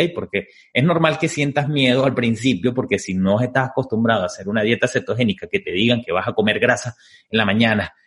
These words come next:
grasa en el almuerzo y otra vez en la noche, tú dices, asocias mentalmente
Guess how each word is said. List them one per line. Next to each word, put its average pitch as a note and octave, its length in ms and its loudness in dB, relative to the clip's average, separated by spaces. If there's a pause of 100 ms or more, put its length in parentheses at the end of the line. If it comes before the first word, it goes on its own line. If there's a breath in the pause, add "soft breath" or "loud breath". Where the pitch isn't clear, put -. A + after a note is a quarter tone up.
(120)
grasa A2+ 340 -2
en G#2+ 100 0
el G#2 100 2
almuerzo A2+ 420 4
y A2+ 40 0
otra A2 180 2
vez A#2 80 4
en A#2+ 80 2
la A2 80 2
noche, C3+ 320 2
tú - 140 -4
dices, A2+ 560 -2
asocias F#2+ 800 0
mentalmente G#2+ 800 -2